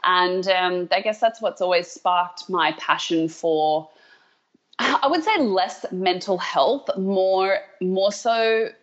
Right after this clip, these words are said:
you know, mental high performance and, um, you know, mental wellness around positivity. I meditate every day.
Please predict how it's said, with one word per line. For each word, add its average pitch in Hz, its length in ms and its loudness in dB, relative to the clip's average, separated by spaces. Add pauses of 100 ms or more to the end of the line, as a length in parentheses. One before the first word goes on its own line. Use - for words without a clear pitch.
(200)
you 196 100 0
know, 170 140 2
mental 160 400 -2
high 156 180 -2
performance - 920 0
and, 147 500 0
um, 147 680 0
you 170 160 0
know, 156 80 -2
mental 165 400 0
wellness 202 680 -2
around 151 420 0
positivity. 165 1000 0 (300)
I 160 60 0
meditate 160 680 2
every 160 220 2
day. 147 720 2